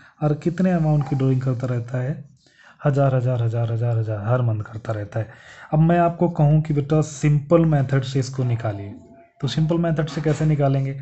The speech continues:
अब हर महीने का आपको ड्राइंग निकालना पड़ेगा। देखिए, अब जैसे पहले इसका निकालेंगे, इस वाले का amount निकालेंगे तो थाउजेंड।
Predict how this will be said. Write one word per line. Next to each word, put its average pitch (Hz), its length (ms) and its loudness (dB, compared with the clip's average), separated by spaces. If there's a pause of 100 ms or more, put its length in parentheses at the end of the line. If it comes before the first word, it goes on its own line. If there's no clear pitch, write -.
(480)
अब 139 100 4
हर 165 200 6
महीने 160 340 6
का 151 100 2
आपको 143 220 0
ड्राइंग 127 260 0
निकालना 113 340 0
पड़ेगा। 113 300 -2
देखिए, 135 440 0 (480)
अब 131 120 -4
जैसे 143 300 2 (160)
पहले 131 220 4 (100)
इसका 156 240 0
निकालेंगे, 139 480 4
इस 139 140 -2
वाले 135 200 2
का 131 100 0
amount 127 260 0
निकालेंगे 120 560 -2 (580)
तो 147 60 2 (300)
थाउजेंड। 135 440 4